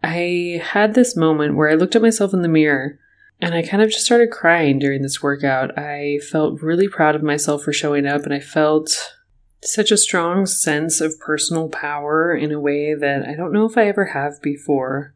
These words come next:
And as I saw myself in the mirror and I kind of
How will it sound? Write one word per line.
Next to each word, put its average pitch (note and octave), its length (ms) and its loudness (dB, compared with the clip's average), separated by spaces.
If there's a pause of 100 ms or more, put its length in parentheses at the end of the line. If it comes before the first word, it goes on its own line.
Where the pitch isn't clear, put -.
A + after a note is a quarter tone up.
(420)
And E3+ 340 0
as E3 180 2
I F3 60 2
saw F3+ 240 -2
myself F#3+ 380 0
in F3 80 -4
the E3 60 -4
mirror C#3+ 420 -4
and C3+ 160 -4
I C#3 560 -8 (380)
kind E3 140 -2
of - 260 -8